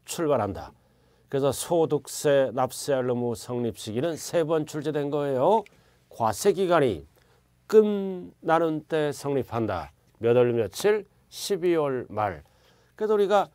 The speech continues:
연말정산은 뭐다? 일 년 동안 계속 급여를 받죠? 그럼 십이월 말 시점에서 세금 계산을 시작한다고요. 그래서 세금 계산을 시작해서 다음 해,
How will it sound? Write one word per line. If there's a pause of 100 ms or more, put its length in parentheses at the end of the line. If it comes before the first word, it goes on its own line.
(220)
연말정산은
뭐다? (120)
일
년
동안
계속
급여를
받죠? (380)
그럼
십이월
말
시점에서 (240)
세금
계산을
시작한다고요. (960)
그래서
세금
계산을
시작해서 (420)
다음
해,